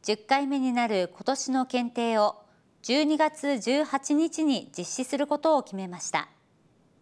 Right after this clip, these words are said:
検定には初級と上級があり、今回は十周年の記念として、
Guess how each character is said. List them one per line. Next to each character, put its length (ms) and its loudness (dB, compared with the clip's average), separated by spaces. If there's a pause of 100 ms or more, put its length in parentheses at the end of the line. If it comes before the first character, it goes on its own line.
(680)
検 260 0
定 160 2
に 140 -2
は 180 0 (140)
初 260 -4
級 240 0
と 300 2
上 240 0
級 300 0
が 100 4
あ 80 2
り、 160 -6 (600)
今 200 2
回 260 0
は 220 0 (140)
十 120 -2
周 280 2
年 220 4
の 100 2
記 140 -4
念 180 2
と 140 0
し 120 -10
て、 300 0